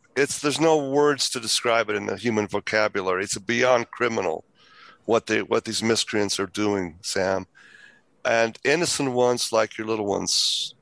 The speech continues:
that's who I fear for. I'm a grandfather. I'm, uh, hopefully a great-grandfather soon. I, I just fear for my, my unborn,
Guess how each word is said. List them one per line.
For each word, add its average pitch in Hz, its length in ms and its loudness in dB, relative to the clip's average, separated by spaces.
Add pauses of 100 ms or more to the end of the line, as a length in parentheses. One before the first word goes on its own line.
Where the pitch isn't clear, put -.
that's 135 300 2
who 127 180 0
I 117 100 4
fear 98 340 -4
for. 90 440 -2 (300)
I'm 147 180 2
a 127 40 2
grandfather. 87 840 0
I'm, 104 260 -4 (160)
uh, 101 140 -2
hopefully 110 400 -2
a 104 80 -4
great-grandfather 90 960 -2
soon. 98 380 0 (1000)
I, 131 260 2
I 147 140 0
just 165 240 -2
fear 135 280 0
for 117 220 -2
my, 110 360 2 (180)
my 107 320 0
unborn, 117 640 -2